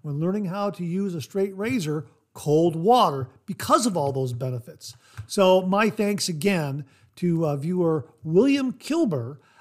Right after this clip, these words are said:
out there for, uh, submitting that comment. It kinda led right into our discussion <laughs> of straight razor shaving. Thanks very, very much, Wilbur.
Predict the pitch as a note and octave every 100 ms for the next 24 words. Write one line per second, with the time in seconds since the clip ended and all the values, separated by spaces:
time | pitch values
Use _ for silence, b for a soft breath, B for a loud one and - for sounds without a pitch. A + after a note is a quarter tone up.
0 | b C#3+ D3 - D3+ D3+ D#3+ - D3+ C#3+
1 | C#3+ C3+ C3+ C3 A#2 F3 E3 F#3 E3 D3+
2 | - - E3 E3+ B2 B2+ C3 - D#3 C#3+
3 | C#3 D3+ E3+ C#3+ E3 F#3+ F#3+ G3 G#3+ -
4 | D#3 C#3+ C#3 - D#3 B2 D#3+ C3+ - G3+
5 | F#3 A#2+ B B - G3 F#3 F#3 F3 F3
6 | E3 C#3 G3 F#3 D#3+ C#3+ B B B G3+
7 | F#3 C3 F3+ E3+ F3 E3+ E3 F3+ F#3 -
8 | G3+ A3 A3+ C4+ C4+